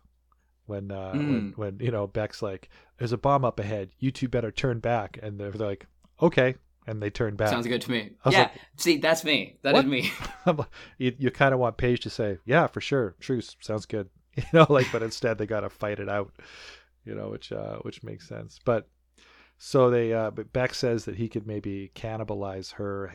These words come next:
Speaker 1: helicopter wreckage and use it to power his lifeboat so that they can both escape.
Speaker 2: Mm.
Speaker 1: Uh, which is his sort of engineer mechanic knowledge there that she doesn't have. But then she notices that his arm is wounded and offers to help. So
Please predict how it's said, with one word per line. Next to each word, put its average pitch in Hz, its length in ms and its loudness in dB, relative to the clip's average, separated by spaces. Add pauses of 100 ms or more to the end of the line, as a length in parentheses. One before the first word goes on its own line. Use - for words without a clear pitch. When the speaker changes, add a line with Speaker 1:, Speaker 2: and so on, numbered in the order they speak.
Speaker 1:
helicopter 104 640 -4
wreckage 98 440 -10
and 95 100 -12
use 101 180 -8
it 101 100 -10
to 98 60 -12
power 101 340 -6
his 92 200 -12
lifeboat 101 560 -6
so - 120 -12
that 92 140 -12
they 98 120 -8
can 95 160 -10
both 120 340 2
escape. - 520 -16 (800)
Speaker 2:
Mm. 120 120 -4
Speaker 1:
Uh, 101 240 -2
which 107 220 -4
is 104 120 -6
his 104 540 -4 (140)
sort 101 300 -6
of 92 340 -10
engineer 104 640 -4
mechanic 95 580 -10
knowledge 92 380 -10
there 92 340 -8
that 98 160 -8
she - 160 -14
doesn't 95 340 -12
have. 92 380 -14 (380)
But 104 120 -6
then 104 140 -4
she 123 260 -4
notices 104 520 -4
that 98 100 -8
his 98 200 -6
arm 110 360 -6
is 92 160 -10
wounded 92 400 -10
and 98 180 -10
offers 92 480 -12
to 101 100 -10
help. 92 420 -14
So 98 320 -12